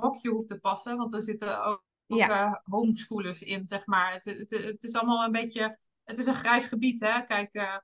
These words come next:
Speaker 1: eh, wanneer is iets homeschooling? Kijk, eh, onze dochter die, eh, wil graag leren lezen, dus ik ben met haar nu ook een programma, eh, daarin gestart. En dat
Speaker 2: Ja,
Speaker 1: zou je
Speaker 2: maar
Speaker 1: als homeschooling kunnen zien, maar ik voel mij nog steeds
Speaker 2: We
Speaker 1: een
Speaker 2: willen juist
Speaker 1: unschooler.
Speaker 2: uit
Speaker 1: Dus
Speaker 2: die
Speaker 1: ja, het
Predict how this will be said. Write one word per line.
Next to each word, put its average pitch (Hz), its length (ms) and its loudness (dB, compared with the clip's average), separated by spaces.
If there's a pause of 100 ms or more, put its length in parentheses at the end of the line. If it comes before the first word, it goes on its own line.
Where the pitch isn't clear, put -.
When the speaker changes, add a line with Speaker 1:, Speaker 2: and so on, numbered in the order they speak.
(320)
Speaker 1:
eh, 202 220 -2
wanneer 202 280 2
is 208 140 -4
iets 208 200 -4
homeschooling? 202 920 0
Kijk, 180 240 -6
eh, 185 560 -4
onze 175 200 -14
dochter 185 340 -8
die, 185 220 -4
eh, 180 100 -2
wil 185 140 -4
graag 190 220 -6
leren 190 280 -4
lezen, 190 400 -2
dus 185 140 -14
ik 185 100 -10
ben 196 280 -4
met 196 160 -8
haar 190 260 4
nu 202 140 -6
ook 208 180 -4
een 226 120 -2
programma, 196 600 -2
eh, 170 240 -6
daarin 175 380 -4
gestart. 165 500 -4 (360)
En 196 140 -4
dat 208 100 6
Speaker 2:
Ja, 196 120 8
Speaker 1:
zou 208 220 10
je 170 60 6
Speaker 2:
maar 165 100 6
Speaker 1:
als 160 180 0
homeschooling 190 680 -2
kunnen 180 240 -4
zien, 175 260 -8
maar 170 240 -4
ik - 200 -8
voel 202 220 -6
mij 180 180 0
nog 185 140 -8
steeds 202 300 0
Speaker 2:
We 262 40 4
Speaker 1:
een 214 80 4
Speaker 2:
willen 247 220 6
juist 254 320 10
Speaker 1:
unschooler. - 80 6
Speaker 2:
uit 262 80 10
Speaker 1:
Dus 320 100 6
Speaker 2:
die 320 80 12
Speaker 1:
ja, 262 60 10
het 233 60 6